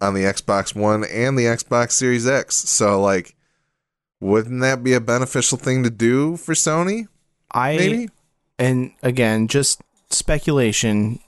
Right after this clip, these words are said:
Speaker 2: based off the fact that Sony is typically perceived as being more money hungry, I suppose. But I'm assuming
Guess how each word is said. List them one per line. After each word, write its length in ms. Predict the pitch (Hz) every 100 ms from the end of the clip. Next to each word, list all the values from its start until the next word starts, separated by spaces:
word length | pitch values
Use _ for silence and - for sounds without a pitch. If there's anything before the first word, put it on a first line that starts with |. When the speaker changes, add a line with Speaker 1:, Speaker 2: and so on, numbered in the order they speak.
| -
Speaker 2:
based 260 | 113 -
off 240 | 117 110 -
the 80 |
fact 340 | 117 120 110 -
that 200 | 110 95 _
Sony 540 | - - 131 131 127
is 120 | 120 -
typically 800 | 131 - - 120 107 101 101 - _ _ -
perceived 440 | 131 - 160 135
as 140 | 135 117
being 220 | 135 127
more 200 | 127 123
money 340 | 120 120 117
hungry, 460 | 101 104 101 98 98
I 80 | 98
suppose. 720 | - - 113 90 87 90 - _ _ _ _ _ _ -
But 120 | 117
I'm 320 | 110 120 120 117
assuming 920 | 120 - - 190 160 131 113 104 95